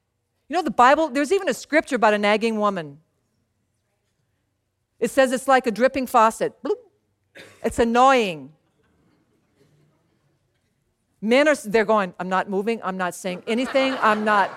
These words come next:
I'm not twitching. I'm not gonna, s-, I'm not moving." <laughs> 'Cause if I, because if I move, if I move, I'm gonna get smacked. <clears throat>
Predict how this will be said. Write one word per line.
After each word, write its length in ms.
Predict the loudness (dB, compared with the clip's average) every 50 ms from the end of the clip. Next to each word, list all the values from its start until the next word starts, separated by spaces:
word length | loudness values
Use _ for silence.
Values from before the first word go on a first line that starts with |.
| 0
I'm 240 | 2 4 4 4 4
not 280 | 4 4 4 2 0 -6
twitching. 600 | -4 0 0 0 0 0 -2 -2 0 -2 -4 -8 -12 _ _ -12 0 2
I'm 220 | 4 4 4 4
not 260 | 4 4 4 4 2
gonna, 200 | 0 0 0 0
s-, 260 | -4 -6 -10 -18 -4 _
I'm 200 | 2 2 4 4
not 280 | 4 4 4 4 2 0
moving." 600 | 0 4 4 4 6 6 4 2 2 0 -4 -10 -18 _
<laughs> 1400 | -18 -18 -18 -18 -20 -20 -20 -20 -12 -8 -6 -6 -6 -2 0 0 0 2 2 0 0 0 -2 -8 -20 -20 -4 -2
'Cause 140 | 0 0 2
if 140 | 0 2 4
I, 180 | 4 4 4 2 -2 -10 -20 -20 -10 -6
because 260 | -4 2 4 4 4 4
if 140 | 2 2 4
I 160 | 4 4 4
move, 600 | 4 4 6 6 6 6 6 4 2 0 -2 -8 -16 -20 -20 -20 -20 -20 -20 -20 -6 -4
if 140 | -2 2 4
I 100 | 4 4
move, 240 | 6 4 4 4 4
I'm 100 | 4 4
gonna 120 | 4 2
get 160 | 0 0 -4 -4
smacked. 680 | -6 -2 0 2 4 4 4 2 0 -6 -20 -20 -20 _
<clears throat> 1600 | _ _ _ _ _ _ _ -20 -18 -16 -14 -12 -12 -10 -10 -10 -10 -12 -14 -18 -20 -16 -14 -14 -14 -12 -10 -8 -8 -8